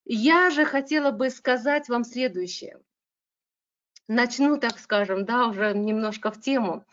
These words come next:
Бытует мнение, что сейчас непростая ситуация на рынке труда. Не верьте этому, уважаемые слушатели, это неправда.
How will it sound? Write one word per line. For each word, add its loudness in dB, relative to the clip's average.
Бытует 2
мнение, 4
что 2
сейчас -2
непростая 0
ситуация -2
на 0
рынке -4
труда. -4
Не 4
верьте 2
этому, 2
уважаемые 0
слушатели, -4
это 0
неправда. -2